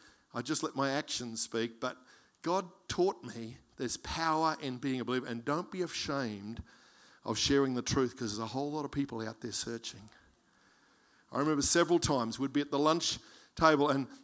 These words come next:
conversations would go on and the Holy Spirit would drop in my heart, "Ask him this question." I thought, "Mate, if I ask him that question, we're gonna have an interesting conversation here."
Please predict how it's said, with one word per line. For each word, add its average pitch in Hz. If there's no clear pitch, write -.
conversations 175
would 156
go 165
on 165
and 151
the 147
Holy 208
Spirit -
would 143
drop 165
in 151
my 147
heart, 151
"Ask 185
him 151
this 156
question." 175
I 113
thought, 135
"Mate, 147
if 139
I 180
ask 208
him 135
that 127
question, 127
we're 151
gonna 143
have 123
an 120
interesting 139
conversation 151
here." 101